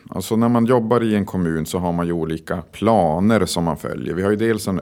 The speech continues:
översiktsplan som liksom gäller då en, hela kommunen och, och kommundelar där man säger att ja, men den här utvecklingen ser vi på ett antal års sikt.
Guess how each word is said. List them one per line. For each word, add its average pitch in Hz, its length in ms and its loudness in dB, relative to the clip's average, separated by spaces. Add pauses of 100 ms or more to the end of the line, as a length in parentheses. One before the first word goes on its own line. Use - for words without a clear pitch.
(100)
översiktsplan 95 1040 0
som 85 260 -2
liksom 78 320 -2
gäller 82 340 2
då 73 320 2 (100)
en, 85 280 -4
hela 85 380 2
kommunen 80 680 -4
och, 64 400 -4
och - 260 -10 (720)
kommundelar 85 880 2
där 82 100 0
man 78 120 0
säger 82 300 -2
att 80 160 0
ja, 87 60 0
men 87 160 0
den 98 140 2
här 107 260 2
utvecklingen 78 800 -4
ser 78 300 2
vi 76 260 -6 (160)
på 90 100 0
ett 76 140 0
antal 64 320 -2
års - 200 -4
sikt. - 400 -12